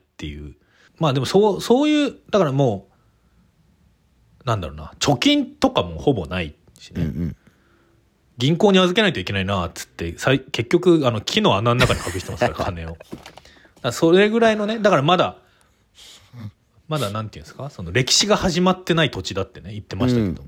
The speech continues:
Speaker 2: うん、うん。まあ、あそこはああいうなんかね、コミュニティというか、
Speaker 1: うん。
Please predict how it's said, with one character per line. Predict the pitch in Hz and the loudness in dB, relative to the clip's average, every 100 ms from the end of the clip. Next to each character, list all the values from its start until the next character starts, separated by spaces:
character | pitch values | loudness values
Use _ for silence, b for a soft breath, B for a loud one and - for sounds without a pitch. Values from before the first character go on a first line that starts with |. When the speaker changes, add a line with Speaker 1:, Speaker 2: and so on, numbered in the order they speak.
| 71 | -8
Speaker 2:
う | |
ん、 | |
う | 90 | -6
ん。 | 76 58 _ _ - | -6 -10 _ _ -4
ま | 226 | -2
あ、 | - | 0
あ | - | -2
そ | - | 0
こ | |
は | 269 | 0
あ | 262 | 0
あ | |
い | 254 | -2
う | 254 | -4
な | 220 | -4
ん | |
か | 170 | -4
ね、 | 92 82 | -8 -8
コ | - | -10
ミ | 101 | -10
ュ | 110 | -10
ニ | 110 | -10
テ | 110 | -10
ィ | 98 | -8
と | 98 | -6
い | |
う | 95 | -8
か、 | - - - | -10 -16 -6
Speaker 1:
う | |
ん。 | 113 87 73 67 | -4 -2 -4 -10